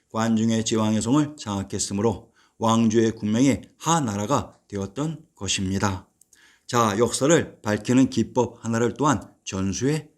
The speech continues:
드리겠습니다. 꼭 명심하시기를 바랍니다. 주나라 성숙무의 성씨는 창녕 단본이라고 합니다. 이것이 무슨 의미인고 하니, 성씨가 탄생한 창녕이 바로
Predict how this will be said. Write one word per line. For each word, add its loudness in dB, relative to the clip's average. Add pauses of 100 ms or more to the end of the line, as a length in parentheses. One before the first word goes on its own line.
(140)
드리겠습니다. -2 (420)
꼭 2 (140)
명심하시기를 -4 (140)
바랍니다. 0 (880)
주나라 4
성숙무의 2
성씨는 0 (160)
창녕 0 (140)
단본이라고 -4
합니다. 0 (480)
이것이 6
무슨 -2
의미인고 -6
하니, 0 (560)
성씨가 2
탄생한 0
창녕이 -2
바로 4